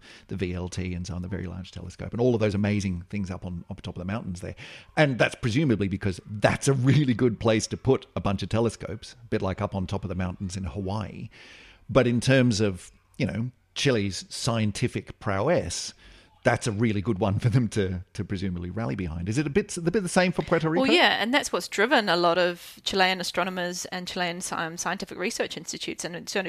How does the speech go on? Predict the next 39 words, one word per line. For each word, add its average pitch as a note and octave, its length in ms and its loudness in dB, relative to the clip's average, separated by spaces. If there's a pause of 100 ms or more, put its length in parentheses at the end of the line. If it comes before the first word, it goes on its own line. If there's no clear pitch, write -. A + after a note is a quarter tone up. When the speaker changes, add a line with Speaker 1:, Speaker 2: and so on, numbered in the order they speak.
(120)
Speaker 2:
yeah, E3+ 140 -4
Chile C#4 220 0
is - 100 2
a E3+ 40 0
big - 220 -6
player, - 340 -2 (140)
I D#3+ 160 -8
think, F3 400 -8
just - 180 -4
as E3 80 -4
a D3+ 60 -8
nation D#3 520 -4
now D#3 300 0
in E3 140 -4
the D3+ 80 -6
astronomical D#3+ 540 -8
community. - 580 -8 (540)
Um, F3+ 340 -2
I F#3+ 100 2
would F#3 320 -4
imagine G3+ 420 -4
largely F3+ 440 -4
down E3 340 -4
to E3+ 260 -6
the E3+ 120 -6
investment F3 580 -4
that's - 160 -8
gone D3+ 180 -6
on D3+ 160 -8
to - 120 -16
putting E3+ 240 -10
these E3 160 -12
kind - 120 -12
of - 80 -16
facilities. - 600 -10
And G3 120 -8
the G3+ 80 -4
same C#4 220 -6
is F3 80 -14